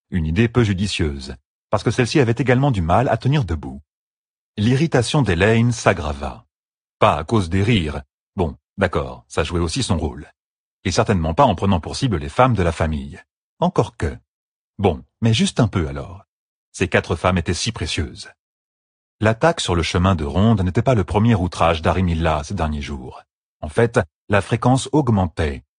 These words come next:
avec jusqu'à quatre assauts entre le lever et le coucher du soleil. Pas idiote,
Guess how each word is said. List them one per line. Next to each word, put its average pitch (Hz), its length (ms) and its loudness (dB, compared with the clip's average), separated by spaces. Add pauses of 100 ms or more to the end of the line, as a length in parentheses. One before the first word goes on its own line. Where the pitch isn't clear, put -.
(180)
avec 107 300 2
jusqu'à 131 240 0
quatre - 260 0
assauts 127 260 2
entre 101 160 0
le 87 120 0
lever 92 360 0
et 95 40 -2
le 87 80 -2
coucher 110 260 -2
du 82 80 -6
soleil. 73 480 -8 (560)
Pas 80 140 2
idiote, 117 400 0